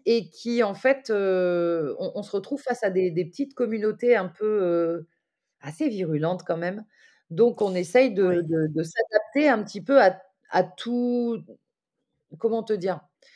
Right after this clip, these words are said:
Speaker 1: À tout ce qui peut, heu, tout ce qui peut se, comment ? Se, se présenter. Donc heu, ça nécessite de se remettre en question en permanence, de se dire : « Ah bah tiens, heu, est-ce qu'on doit proposer des choses un peu différentes ? »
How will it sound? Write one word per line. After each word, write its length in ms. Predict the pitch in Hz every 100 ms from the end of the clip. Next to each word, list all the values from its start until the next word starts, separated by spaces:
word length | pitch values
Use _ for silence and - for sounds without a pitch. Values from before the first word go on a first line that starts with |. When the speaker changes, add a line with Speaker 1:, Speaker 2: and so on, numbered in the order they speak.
| _ _ _ -
Speaker 1:
À 100 | 190
tout 160 | - 320
ce 80 |
qui 140 | - 233
peut, 300 | 233 262 254
heu, 920 | 226 214 202 196 190 185 190 185 185 170
tout 100 | -
ce 80 | 262
qui 160 | - 208
peut 160 | 254
se, 360 | 254 226 202 185
comment ? 340 | - 180 170
Se, 420 | - - 170 165 160
se 120 | 202
présenter. 580 | 190 247 220 214 156 - _ - - - _
Donc 360 | 139 170 220 -
heu, 480 | 202 196 190 190 196
ça 200 | 190 233
nécessite 480 | 226 220 226 - 180
de 120 | 185
se 100 | 180
remettre 320 | 180 180 180
en 60 | 165
question 340 | 170 170 180
en 80 | 160
permanence, 580 | 156 151 156 196 285 208
de 120 | 175
se 60 | 165
dire : « 200 | 185 170
Ah 60 |
bah 140 | 165 160
tiens, 380 | 160 208 208 170
heu, 460 | 151 147 127 131 123 _ _
est-ce 120 | -
qu'on 120 | - 170
doit 160 | 175
proposer 400 | 165 202 165 165
des 120 | 156
choses 280 | 156 180 180
un 80 | 151
peu 200 | 143 160
différentes ? » 640 | 147 143 175 202 247 269